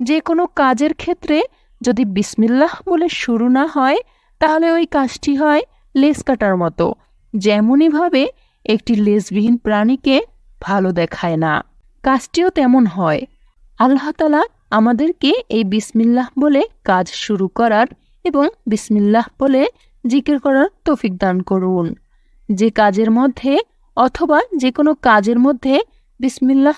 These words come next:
বলে শুরু না করা হয়, ওই কাজের মধ্যে শয়তান ঢুকে যায়। আল্লাহ তাআলা আমাদেরকে বোঝার তৌফিক দান করুন।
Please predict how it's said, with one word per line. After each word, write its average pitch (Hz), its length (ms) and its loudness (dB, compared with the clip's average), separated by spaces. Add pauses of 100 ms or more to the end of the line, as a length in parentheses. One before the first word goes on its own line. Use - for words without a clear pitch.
(120)
বলে 330 200 2
শুরু 269 380 0
না 254 220 4
করা 277 280 0
হয়, 302 280 0 (240)
ওই 302 200 4
কাজের 277 420 0
মধ্যে 359 340 -2 (140)
শয়তান 226 520 -2
ঢুকে 185 300 -4
যায়। 175 240 -2 (300)
আল্লাহ 202 280 0
তাআলা 190 340 0 (400)
আমাদেরকে 208 440 0
বোঝার 208 460 -2
তৌফিক 214 340 -4
দান 180 220 -2
করুন। 190 320 -4